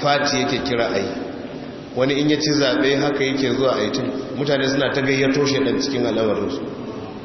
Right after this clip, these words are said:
To Allah ba zai barka ka ji daɗi ba, kuma ba zai raba zuciyarka da tunani ba, mummuna, kuma ba zai warkar da kai ba. Saboda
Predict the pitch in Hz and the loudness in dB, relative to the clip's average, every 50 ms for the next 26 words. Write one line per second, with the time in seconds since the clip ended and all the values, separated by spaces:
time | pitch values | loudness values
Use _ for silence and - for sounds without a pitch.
0 | - - - 110 123 131 139 139 135 131 117 113 117 123 120 113 117 120 120 - | -10 -8 -6 -2 0 0 2 4 4 4 4 2 2 2 2 2 2 2 2 0
1 | 110 - 107 98 101 113 113 120 117 - 120 123 123 135 139 131 - 127 127 135 | 0 -2 -2 -2 0 0 0 0 0 0 0 0 0 0 0 0 0 0 0 2
2 | 139 131 123 127 120 123 117 117 110 - 113 - - - 110 107 - - - - | 2 2 4 4 4 4 4 2 2 2 0 0 -2 -2 -2 -2 -2 -2 -2 -2
3 | - - - 101 104 101 104 120 123 123 123 123 - - 107 110 107 107 110 120 | -4 -4 -2 -2 0 0 0 0 2 2 0 0 0 -2 0 0 2 2 2 2
4 | 120 117 113 110 117 117 120 131 135 135 135 127 123 120 113 110 - - 117 92 | 2 2 2 0 0 0 2 2 2 4 4 4 4 4 2 2 2 2 2 0
5 | 87 95 - - 95 90 92 87 - - - - - - - - - - - - | 0 0 0 0 0 -2 -2 -4 -4 -6 -8 -8 -8 -8 -8 -10 -10 -10 -12 -12
6 | - - - - - - 113 120 120 120 | -12 -12 -12 -10 -4 -2 0 2 2 2